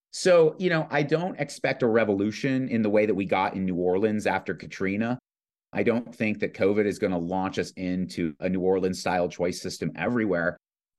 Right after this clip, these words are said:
And I think that, you know, Americans hold teachers in high esteem, and that's a great thing.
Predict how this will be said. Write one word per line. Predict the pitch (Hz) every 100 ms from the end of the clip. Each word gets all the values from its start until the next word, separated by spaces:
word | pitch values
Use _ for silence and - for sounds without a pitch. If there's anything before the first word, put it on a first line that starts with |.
| -
And | 139 139 135
I | 131
think | 143 - 180 180
that, | 202 214
you | 180
know, | 170 156 147 - _ -
Americans | 156 151 156 254 381 240
hold | 202 175
teachers | 175 156 143
in | 127
high | 123 120
esteem, | 117 - 101 82 69
and | 110 123
that's | 147
a | 180
great | 127 123 -
thing. | - 131 90